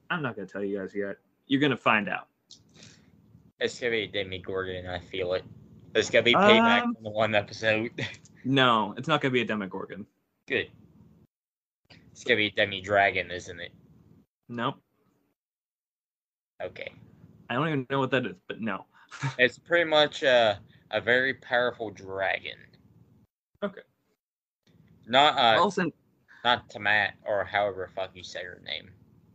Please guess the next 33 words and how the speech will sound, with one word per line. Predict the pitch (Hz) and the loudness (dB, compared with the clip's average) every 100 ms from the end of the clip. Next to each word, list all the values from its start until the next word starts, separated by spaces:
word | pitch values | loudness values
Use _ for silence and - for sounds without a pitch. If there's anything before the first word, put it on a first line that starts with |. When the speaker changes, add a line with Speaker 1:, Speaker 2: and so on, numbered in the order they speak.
| _ _ _ _ _ | _ _ _ _ _
Speaker 1:
Tiamat? | 127 151 147 - _ _ _ _ 135 | -4 -2 -4 -8 _ _ _ _ 0
I | |
would | 139 | 2
say | 175 | 2
Speaker 2:
Yeah. | - | 0
Speaker 1:
Tiamat's | 226 302 302 | -2 -4 0
like | 233 | 0
a | 185 | 0
C | 196 160 | 2 4
R | 113 | 2
thirty. | - 143 110 101 - _ - - _ _ _ _ - | 2 0 0 -2 -6 _ -20 -20 _ _ _ _ -6
If | 190 | -2
we | 247 | 0
had, | 285 220 | 0 2
like, | 190 - | 0 -2
only | 165 180 170 139 117 - - | -2 -2 0 0 -2 -10 -10
two | 147 147 147 | -2 2 4
of | 123 | 4
us | 117 - | 0 0
right | 120 | -4
here, | 120 107 | -2 -6
we | 123 | -6
could | 180 143 | -4 -2
not | 131 123 | -2 -2
defeat | 110 113 - | -6 -8 -10
that | - - | -12 -16
thing. | - 127 _ _ _ _ _ _ _ _ - _ _ _ _ _ - | -20 -20 _ _ _ _ _ _ _ _ -20 _ _ _ _ _ -6
Speaker 2:
I | 160 | -4
know. | 139 | -2
Speaker 1:
Let's | 131 | -4
see | 131 | -4
what | 98 | -6
happens. | - _ | -10 _